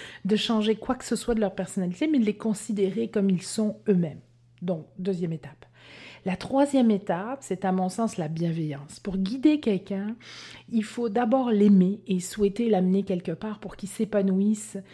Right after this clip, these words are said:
euh, dans, dans, dans, dans toute sa personnalité. Puis à ce stade, je soulèverai l'importance de communiquer nos bonnes intentions. Pour être suivi par quelqu'un, on a besoin que cette personne soit en confiance. Et pour qu'elle soit en confiance, cette personne, elle aura besoin de se sentir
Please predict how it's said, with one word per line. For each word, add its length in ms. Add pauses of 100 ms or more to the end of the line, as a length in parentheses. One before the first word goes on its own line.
(480)
euh, 280
dans, 200
dans, 440
dans, 340
dans 220
toute 280
sa 160
personnalité. 760
Puis 180
à 60
ce 240
stade, 480
je 60
soulèverai 500
l'importance 680
de 100
communiquer 540
nos 100
bonnes 280
intentions. 540 (420)
Pour 140
être 140
suivi 420
par 240
quelqu'un, 540 (400)
on 180
a 80
besoin 480
que 100
cette 220
personne 340
soit 220
en 80
confiance. 720
Et 60
pour 180
qu'elle 160
soit 160
en 80
confiance, 480
cette 240
personne, 360
elle 100
aura 160
besoin 340
de 100
se 160
sentir 440